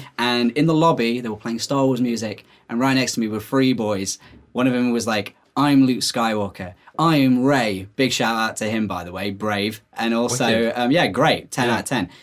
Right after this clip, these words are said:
Speaker 2: And also one of them was like, "I'm Kylo Ren." And they just sat there being like Jedis and stuff. And whilst this music's all blaring in the lobby, I'm sat there going, "This, this is what it's for, isn't it?
Speaker 1: Yeah.
Speaker 2: This is what I was doing." And then we saw the movie,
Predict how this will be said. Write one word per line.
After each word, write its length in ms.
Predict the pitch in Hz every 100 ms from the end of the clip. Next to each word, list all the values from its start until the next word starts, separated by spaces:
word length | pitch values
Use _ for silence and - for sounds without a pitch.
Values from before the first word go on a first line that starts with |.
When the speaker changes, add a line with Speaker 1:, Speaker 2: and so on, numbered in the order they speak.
| -
Speaker 2:
And 80 | 117
also 200 | 120 127
one 120 | 127
of 60 | 120
them 80 |
was 80 | 120
like, 160 | 110 110
"I'm 140 | 113
Kylo 280 | - 110 104
Ren." 200 | 101 87
And 80 | 131
they 60 | 139
just 160 | 165
sat 180 | 208 180
there 160 | 170 135
being 400 | 170 160 151 131
like 220 | 160 -
Jedis 480 | 165 170 151 139 127
and 80 |
stuff. 240 | 110 110 101 - - _
And 120 | - 139
whilst 180 | 147
this 140 | 147 165
music's 320 | 170 170 -
all 100 | 156
blaring 220 | 151 147
in 60 | 143
the 80 | 143
lobby, 280 | 147 135
I'm 100 | 131 131
sat 180 | 135
there 100 | 131
going, 300 | 127 127 123 - _ _ _
"This, 200 | 135 131
this 260 | - 143 -
is 100 | 147
what 80 | 160
it's 120 | 135
for, 260 | - 170 143
isn't 160 | 135
it? 180 | 170 170 _ 147
Speaker 1:
Yeah. 240 | 143 131
Speaker 2:
This 100 | 147
is 80 | 151
what 120 | 151
I 120 | 147
was 160 | 151 131
doing." 380 | 147 151 165 - _ _ _
And 120 | 143 151
then 100 | 156
we 60 |
saw 240 | 151 202 185
the 80 |
movie, 420 | 170 156 151 170